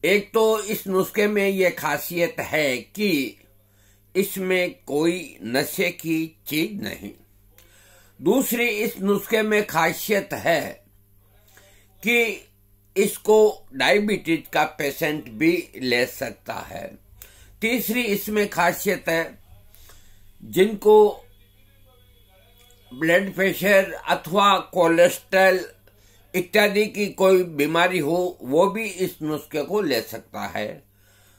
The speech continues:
और जो खासियत है इसकी कि हर प्रकृति के रोगी को, यानी कि इसको इस तरह से नुस्खा बनाया गया है कि जैसे वात,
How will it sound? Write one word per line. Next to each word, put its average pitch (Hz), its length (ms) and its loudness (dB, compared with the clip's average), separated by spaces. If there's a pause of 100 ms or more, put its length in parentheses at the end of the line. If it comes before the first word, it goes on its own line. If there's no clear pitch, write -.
(420)
और 220 380 6
जो 214 160 2
खासियत 185 720 -2
है 175 260 2
इसकी 156 420 -4 (1120)
कि 254 200 2
हर 226 360 0
प्रकृति - 680 -6
के 214 260 2
रोगी 156 500 2
को, 117 300 -2
यानी 170 400 0
कि 214 160 -10
इसको 214 560 0
इस 196 260 -6
तरह 151 320 2
से 208 500 -2 (1400)
नुस्खा 180 460 0
बनाया 156 460 0
गया 143 340 2
है 139 360 0
कि 202 260 -4
जैसे 190 380 -2
वात, 156 600 2